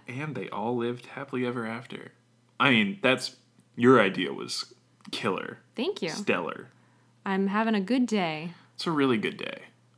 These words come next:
Speaker 2: I had weird dreams last night. I think they inspired me.
Speaker 1: You hit it out of the park.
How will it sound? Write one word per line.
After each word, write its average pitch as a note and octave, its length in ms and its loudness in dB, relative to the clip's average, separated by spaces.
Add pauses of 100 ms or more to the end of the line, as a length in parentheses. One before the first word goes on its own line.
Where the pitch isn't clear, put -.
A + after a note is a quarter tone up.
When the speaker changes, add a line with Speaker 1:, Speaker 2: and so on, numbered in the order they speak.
(160)
Speaker 2:
I A3 40 -4
had G#3+ 180 -4
weird A3+ 180 2
dreams F#3+ 300 2
last D#3+ 260 -6
night. D#3 160 -10
I D#3 60 -8
think E3+ 200 -10
they D#3+ 100 -8
inspired D3 420 -10
me. - 100 -10
Speaker 1:
You A#2+ 60 -6
hit D3 160 -2
it C#3 60 4
out A#2+ 120 6
of G#2 60 2
the G2 60 -4
park. - 440 -6